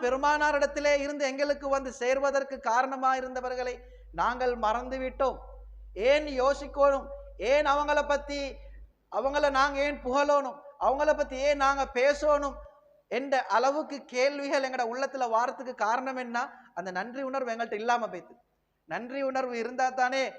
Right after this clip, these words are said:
அவர்களை மதிக்கக்கூடிய மனநிலை எங்களிடத்திலே வந்திருக்கும். ஆக, அன்புக்குரிய சகோதரர்களே, அல்லாஹ்வின் நல்லடியார்களே, அல்லாஹ் சுப்ஹானஹு வ தஆலா நாயன் எங்களுக்கு தந்த பொக்கிஷங்கள் அந்த சீதேவிகள். இன்றைய நாளையில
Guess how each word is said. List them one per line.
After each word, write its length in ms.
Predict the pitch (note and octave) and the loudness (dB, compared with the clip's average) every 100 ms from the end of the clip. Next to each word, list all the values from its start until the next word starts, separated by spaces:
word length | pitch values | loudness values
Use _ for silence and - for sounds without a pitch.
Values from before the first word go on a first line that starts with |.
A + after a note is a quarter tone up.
| - - | -14 0
அவர்களை 480 | G3+ B3+ B3 B3+ | 2 2 0 -2
மதிக்கக்கூடிய 720 | G#3 G#3+ B3 B3+ A#3+ A#3+ A#3+ A3 | -2 -2 -2 -4 -4 -6 -4 -2
மனநிலை 440 | G#3+ A#3+ A#3+ A#3 | -2 -4 -4 -4
எங்களிடத்திலே 440 | A3 A3+ A3+ A#3 | -6 -8 -8 -6
வந்திருக்கும். 520 | G3+ G3+ G#3+ G#3+ G3+ - _ _ _ | -6 -4 -6 -8 -12 -18 _ _ _
ஆக, 200 | - G3 | -4 0
அன்புக்குரிய 540 | G#3 G#3+ A3+ A3+ A3 G#3+ G3+ - - - | 0 -2 -6 -2 0 2 2 0 -12 -6
சகோதரர்களே, 640 | F3+ F#3 A3+ G#3+ F#3 F#3 A3 A#3 - _ | -4 0 2 2 2 0 -2 -4 -10 _
அல்லாஹ்வின் 520 | D#3+ G3+ A3 A3 G3+ | -2 2 2 2 -2
நல்லடியார்களே, 640 | F#3 F#3+ A3 G#3 F#3 F#3 A3 A#3 - - E3 | -4 -2 2 2 2 -2 -2 -6 -16 -8 -2
அல்லாஹ் 380 | A3 A3 G#3 | 0 2 0
சுப்ஹானஹு 600 | G#3+ G3+ F#3+ G#3 A3 G#3+ G#3 | -4 -4 -2 0 0 0 0
வ 40 | G3+ | 0
தஆலா 300 | G3+ F#3+ F#3 | 0 2 0
நாயன் 360 | F#3 G#3+ A#3 A#3 - _ | 0 -2 -2 -8 -20 _
எங்களுக்கு 540 | - G3 A#3 A3+ A3 G#3 | -10 -6 -4 -4 -4 -2
தந்த 300 | G3+ G#3 F#3+ | -2 -2 -6
பொக்கிஷங்கள் 800 | - F#3+ - A#3 A#3 G#3+ F#3 D#3+ - _ _ _ _ _ _ | -6 -12 -10 -10 -6 -4 -4 -8 -14 _ _ _ _ _ _
அந்த 280 | - E3 F#3+ | -12 -8 -6
சீதேவிகள். 640 | E3+ F#3+ G3 F#3+ F3+ E3+ - _ - _ _ _ _ _ | -6 -8 -6 -6 -4 -6 -8 _ -20 _ _ _ _ _
இன்றைய 400 | - A3+ A3 G#3 | -10 -6 -2 -2
நாளையில 440 | G3 F#3+ G3+ G3 | 0 0 0 0